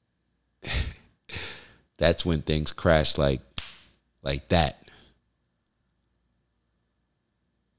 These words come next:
That's when, that's when we start forgetting that we have competition, that we have enemies, that we have somebody that's trying to take food off of our plate.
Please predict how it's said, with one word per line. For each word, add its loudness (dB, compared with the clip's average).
That's 4
when, 0
that's 2
when 2
we 2
start 4
forgetting 2
that -2
we -2
have 0
competition, -2
that -2
we 0
have 0
enemies, -6
that 0
we 0
have 2
somebody -2
that's -2
trying -2
to -4
take -4
food 2
off -4
of -6
our 2
plate. -8